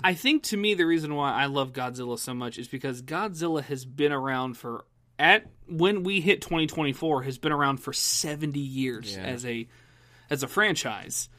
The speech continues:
Speaker 1: and has been through so much of an evolution in such a long time that, for me, I just love film history, and Godzilla is such an interesting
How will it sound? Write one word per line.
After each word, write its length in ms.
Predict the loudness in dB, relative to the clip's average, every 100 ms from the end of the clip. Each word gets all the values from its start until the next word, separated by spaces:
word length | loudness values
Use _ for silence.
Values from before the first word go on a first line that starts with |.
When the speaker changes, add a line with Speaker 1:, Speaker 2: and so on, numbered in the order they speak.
| -20 -20 -20 2
Speaker 1:
and 120 | 6
has 180 | 6 4
been 340 | 8 8 8 6
through 200 | 6 6
so 360 | 4 2 2
much 220 | 2 2
of 80 | 2
an 100 | 2
evolution 720 | 2 2 4 2 2 -4 -8 -14 -20 -20 -6
in 140 | -4 0
such 440 | 2 4 2 4
a 140 | 4 4
long 540 | 0 0 2 4 2
time 420 | -2 0 0 0
that, 220 | -2 -6 -4
for 120 | 2
me, 260 | 4 4 4
I 160 | 2
just 220 | 2 -2
love 280 | 2 4 4
film 300 | 0 0 0
history, 560 | 2 0 2 2 2 0
and 180 | -2 0
Godzilla 500 | 2 2 2 6 6
is 100 | 6
such 220 | 0 -2
an 120 | -6 -4
interesting 800 | 0 0 0 -2 -4 -4 -4